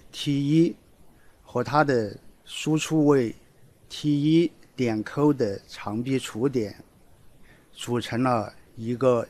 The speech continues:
锯齿波发生器。运行的时候，T一的当前值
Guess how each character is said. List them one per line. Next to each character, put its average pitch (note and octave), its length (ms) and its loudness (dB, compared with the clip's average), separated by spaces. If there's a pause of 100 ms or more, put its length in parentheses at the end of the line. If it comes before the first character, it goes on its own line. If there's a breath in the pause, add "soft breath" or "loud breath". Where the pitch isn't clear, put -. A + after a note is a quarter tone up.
(120)
锯 D3 220 0
齿 - 160 -8
波 C3+ 400 0 (120)
发 C3 240 -4
生 C3 200 -2
器。 B2 320 -6 (1080 soft breath)
运 D#3+ 220 6
行 B2+ 200 0
的 A#2 100 2
时 G#2 220 -8
候 A2 280 -2 (1040)
，T D3 300 0
一 E3+ 100 6
的 B2+ 220 0
当 C3+ 240 2
前 A2+ 260 -2
值 G#2 460 -6